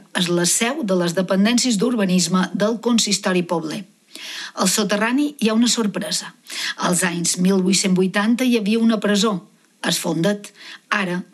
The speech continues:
l'espai ha esdevingut una sala d'exposicions. De fet, l'art a Sa Pobla pren una rellevància especial durant l'esdeveniment Art i Copes, que se celebra a principis d'octubre. Molts espais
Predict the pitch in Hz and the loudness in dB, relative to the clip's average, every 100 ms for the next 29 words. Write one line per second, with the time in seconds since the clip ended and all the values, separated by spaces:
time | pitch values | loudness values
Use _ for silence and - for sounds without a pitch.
0 | 247 247 - 190 170 180 - 202 208 202 | -2 0 0 -2 -2 -2 -4 -2 0 0
1 | 226 240 226 220 208 180 - 190 190 165 | 2 2 2 2 2 2 2 0 0 0
2 | 170 - - 202 - - - - - _ | -2 -4 -4 -2 -4 -6 -6 -8 -10 _
3 | - - - - - 190 185 220 196 196 | -18 -14 -10 -10 -4 -2 0 0 0 -4
4 | - 175 196 208 202 202 190 208 196 196 | -4 -2 0 0 -2 -2 0 0 2 2
5 | 208 202 233 262 254 226 190 190 185 180 | 0 0 0 4 4 4 4 2 2 2
6 | 180 185 - 185 180 180 - 233 240 180 | 2 2 2 0 0 0 2 2 2 0
7 | 180 165 190 175 175 175 185 180 175 180 | -2 0 0 2 0 0 0 0 2 2
8 | 240 254 - - _ 214 240 262 - 196 | 4 0 -4 -20 _ -4 -4 -4 -4 -6
9 | - - - - - - - 190 208 196 | -6 -4 -4 -6 -14 -10 -2 0 2 2
10 | 190 180 180 208 202 - 185 170 147 170 | 2 2 2 0 -2 -6 -4 -2 -2 -2
11 | 156 165 165 - 156 208 202 - - - | -2 -2 -2 -2 -2 -2 -10 -14 -14 -10
12 | - - 208 214 226 - 190 185 | -10 -4 0 2 2 0 0 0